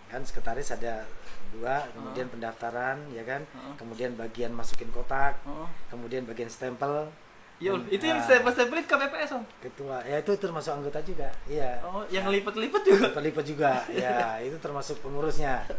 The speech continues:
Speaker 1: Nah, itu memang itu kalau salah lipet ya udah lewat,
Speaker 2: Oh, iya,
Speaker 1: gitu,
Speaker 2: iya,
Speaker 1: gitu.
Speaker 2: iya.
Speaker 1: Nah, jadi
Speaker 2: Iya,
Speaker 1: memang,
Speaker 2: iya.
Speaker 1: eh, perlu memang kesigapan,
Speaker 2: Iya,
Speaker 1: ya.
Speaker 2: iya,
Speaker 1: Nah,
Speaker 2: iya.
Speaker 1: apalagi yang muda-muda seperti ini,
Speaker 2: Hmm.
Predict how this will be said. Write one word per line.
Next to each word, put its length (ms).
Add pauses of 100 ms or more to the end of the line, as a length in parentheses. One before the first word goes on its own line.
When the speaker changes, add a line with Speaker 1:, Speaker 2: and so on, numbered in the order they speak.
(360)
Speaker 1:
Nah, 180
itu 320 (340)
memang 280
itu 260 (320)
kalau 220
salah 260
lipet 340
ya 140
udah 320 (460)
lewat, 400
Speaker 2:
Oh, 20
iya, 80
Speaker 1:
gitu, 160
Speaker 2:
iya, 120 (120)
Speaker 1:
gitu. 220
Speaker 2:
iya. 160
Speaker 1:
Nah, 100
jadi 160
Speaker 2:
Iya, 80
Speaker 1:
memang, 180
Speaker 2:
iya. 580 (100)
Speaker 1:
eh, 100 (640)
perlu 320 (160)
memang 300 (320)
kesigapan, 920 (160)
Speaker 2:
Iya, 160
Speaker 1:
ya. 80
Speaker 2:
iya, 180
Speaker 1:
Nah, 120
Speaker 2:
iya. 40
Speaker 1:
apalagi 300
yang 100
muda-muda 400
seperti 360
ini, 120
Speaker 2:
Hmm. 240